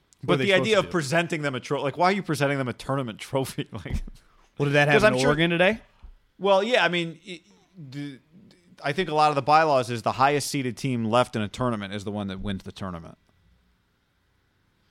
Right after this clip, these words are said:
Speaker 1: It's crazy when you make these bylaws. Like, what happens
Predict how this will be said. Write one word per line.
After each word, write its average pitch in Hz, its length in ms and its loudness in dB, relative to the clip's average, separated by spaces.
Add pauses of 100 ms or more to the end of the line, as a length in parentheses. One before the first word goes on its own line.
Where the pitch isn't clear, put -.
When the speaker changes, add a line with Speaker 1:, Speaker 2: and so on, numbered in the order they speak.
(160)
Speaker 1:
It's 135 120 -14
crazy 160 320 2
when 131 160 -2
you 156 100 0
make 135 220 0
these 131 140 -4
bylaws. 123 520 -2
Like, 120 120 -12
what 208 240 0
happens 214 560 -4